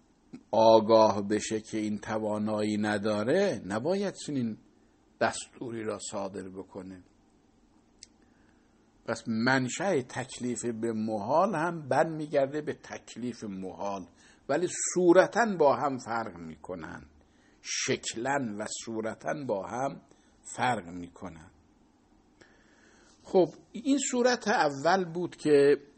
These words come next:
اتحاد آمر و مأمور و ناهی و منهی فی زمان واحد که گفتیم تکلیف محاله و این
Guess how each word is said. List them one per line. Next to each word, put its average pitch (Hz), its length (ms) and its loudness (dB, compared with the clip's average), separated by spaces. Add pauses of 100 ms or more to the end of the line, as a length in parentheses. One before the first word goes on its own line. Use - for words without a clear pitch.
اتحاد 139 640 4
آمر 117 560 4
و 107 80 0
مأمور 95 680 -6
و 95 120 -4
ناهی 98 480 -4
و 95 100 -4
منهی 95 540 -10 (100)
فی 98 140 -8
زمان 92 580 -12
واحد 95 520 -6
که - 140 -10
گفتیم 147 520 -8
تکلیف - 600 -14
محاله 110 880 0
و 147 100 -2
این 131 440 0